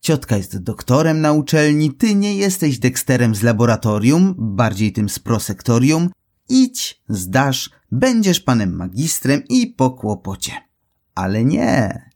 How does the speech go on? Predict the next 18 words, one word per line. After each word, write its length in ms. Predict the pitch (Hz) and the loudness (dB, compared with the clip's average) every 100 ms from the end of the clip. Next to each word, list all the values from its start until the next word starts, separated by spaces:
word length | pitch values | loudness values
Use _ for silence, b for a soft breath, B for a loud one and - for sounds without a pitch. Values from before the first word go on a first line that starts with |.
| - | -2
nie 200 | 120 165 | 2 4
miałem 400 | 208 285 240 135 | 6 4 4 2
zamiaru 460 | 123 120 120 113 110 | 4 4 4 2 0
iść 300 | 131 - - | -4 -4 -2
tam, 240 | 127 117 | 0 0
gdzie 220 | 101 110 | 0 2
łatwo. 500 | 110 101 92 - 90 - | 2 0 -4 -10 -12 -12
Chciałem 600 | - 127 101 101 110 117 | -2 0 2 2 2 2
trudno. 600 | 127 170 190 131 107 - _ _ _ - | 2 2 0 -2 -4 -6 _ _ _ -6
Trudno. 500 | - 120 - 73 - _ _ | -2 -2 -2 -8 -10 _ _
Kurwa, 480 | - 233 196 147 147 | -2 0 2 2 4
jak 300 | 120 120 - | 4 2 2
ja 140 | 113 | 2
lubię 360 | 120 110 101 104 | 4 2 2 0
pod 240 | 101 104 | 0 -8
prąd. 600 | - - 98 92 - - - _ - | -8 -6 -6 -8 -12 -20 -20 _ -2
Ja 320 | 113 170 190 | 0 2 2
miałem 480 | 131 117 110 117 | 4 2 2 2